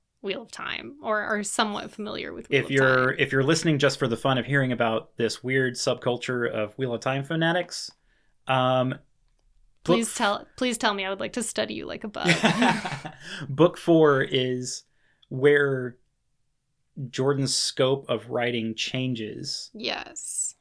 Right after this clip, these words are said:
Speaker 2: And we finally branch away from kind of the, the romance quest structure of the first three books.
Speaker 1: Mm-hmm.
Speaker 2: Um, we finally move away from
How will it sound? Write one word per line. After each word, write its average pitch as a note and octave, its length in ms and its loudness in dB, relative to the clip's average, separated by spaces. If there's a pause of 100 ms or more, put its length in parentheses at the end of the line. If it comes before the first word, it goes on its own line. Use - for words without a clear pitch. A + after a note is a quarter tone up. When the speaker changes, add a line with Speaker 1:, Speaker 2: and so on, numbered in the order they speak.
Speaker 2:
And B2 600 -2 (460)
we B2+ 260 -2
finally C#3+ 800 -2
branch B2+ 460 -6
away A2+ 420 -4
from A2 400 -8
kind A2+ 220 -6
of G#2+ 180 -8
the, G#2+ 380 -12 (220)
the A#2+ 200 -4
romance A#2 800 -2
quest - 360 -6
structure - 480 -6
of G#2 180 -10
the G#2+ 100 -12
first A2 360 -8
three G#2+ 240 -10
books. - 560 -10
Speaker 1:
Mm-hmm. F#3 520 -8
Speaker 2:
Um, A2 320 -4
we A#2 120 -2
finally A#2+ 400 -4
move A#2+ 240 -2
away A2 480 -4
from G#2+ 800 -8